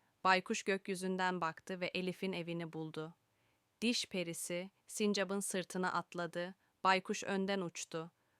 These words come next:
Sonunda Elif'in odasına ulaştılar. Peri, yastığın altına parıltılı bir madeni para koydu ve sessizce gülümsedi. Sabah Elif gözlerini açtı ve sürprizi görünce çok mutlu oldu.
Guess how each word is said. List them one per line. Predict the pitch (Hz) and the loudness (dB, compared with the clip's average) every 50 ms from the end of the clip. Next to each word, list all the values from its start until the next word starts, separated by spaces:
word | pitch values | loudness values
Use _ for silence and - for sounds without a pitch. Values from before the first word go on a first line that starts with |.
| _ - | _ -14
Sonunda | - - 208 202 196 196 190 190 196 202 | -10 -4 -2 0 0 0 0 -2 -2 -4
Elif'in | - 196 185 185 175 - 208 208 | -4 -4 -6 -6 -6 -4 -4 -4
odasına | - 190 180 180 175 - - 175 170 170 170 | -4 -6 -6 -6 -6 -8 -6 -8 -8 -8 -8
ulaştılar. | - 170 165 165 - - - - 160 165 156 151 160 - - - - _ _ _ _ _ _ _ _ - | -8 -8 -8 -6 -6 -8 -10 -10 -12 -10 -10 -10 -10 -12 -12 -14 -16 _ _ _ _ _ _ _ _ -16
Peri, | - - 220 214 190 185 175 180 208 220 _ _ _ _ _ - | -6 -2 0 0 0 -2 -6 -6 -8 -12 _ _ _ _ _ -4
yastığın | 190 190 190 190 - - - 202 196 208 | 0 0 0 0 -2 -6 -6 -4 -4 -4
altına | 208 - 185 180 175 170 - 190 180 185 | -4 -4 -4 -6 -6 -6 -8 -8 -8 -8
parıltılı | - - 196 180 185 180 175 - 190 185 190 185 | -6 -6 -6 -6 -6 -6 -8 -10 -10 -10 -8 -8
bir | 190 185 | -6 -6
madeni | 185 180 175 170 165 175 170 175 170 | -4 -4 -6 -6 -6 -6 -8 -8 -8
para | - - 170 170 175 | -8 -8 -6 -6 -6
koydu | 175 - - 170 165 165 160 - 175 190 214 - _ _ _ _ - | -8 -8 -10 -10 -10 -10 -8 -8 -10 -10 -10 -14 _ _ _ _ -6
ve | 190 190 | -6 -4
sessizce | 185 - - 196 175 - - 208 208 185 175 - 180 | -4 -4 -6 -6 -6 -6 -8 -8 -8 -8 -6 -8 -8
gülümsedi. | 175 175 170 165 165 165 - - 175 165 156 156 151 160 - _ _ _ _ _ _ _ _ _ | -6 -6 -8 -8 -8 -8 -10 -10 -12 -12 -10 -12 -14 -14 -16 _ _ _ _ _ _ _ _ _
Sabah | - - - 196 180 196 202 202 | -12 -6 -4 -2 0 0 -2 -2
Elif | - - 180 170 170 185 208 - - _ _ _ _ _ _ | -2 -8 -8 -8 -8 -10 -10 -14 -20 _ _ _ _ _ _
gözlerini | - 190 190 185 180 180 185 175 175 185 - | 0 2 2 2 2 0 -2 0 0 -2 -2
açtı | - 175 170 - - - - 180 180 185 202 _ _ _ - | -4 -4 -6 -6 -8 -8 -6 -8 -8 -8 -10 _ _ _ -6
ve | 180 185 | -6 -6
sürprizi | - - 202 190 - 190 185 180 196 190 | -4 -4 -6 -6 -6 -6 -8 -6 -6 -6
görünce | 196 185 180 185 185 180 175 180 185 | -6 -4 -4 -4 -4 -4 -6 -6 -8
çok | - - 214 208 - - | -8 -6 -6 -6 -6 -6
mutlu | 175 165 156 _ - 175 | -10 -10 -10 _ -10 -8
oldu. | 165 160 160 160 160 - 151 160 | -8 -6 -8 -8 -10 -12 -14 -14